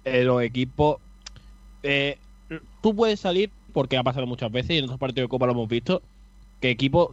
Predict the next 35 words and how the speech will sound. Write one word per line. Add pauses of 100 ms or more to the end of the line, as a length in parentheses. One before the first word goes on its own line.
salen
con
miedo
a
perder, (140)
que
eso
ha
pasado
mucho,
pero
es
que
los
dos
equipos
salieron (540)
con
miedo
a
ganar,
es
decir, (400)
eh,
todo
lo
contrario,
los
dos
equipos,
ninguno
quería
ganar
el
partido.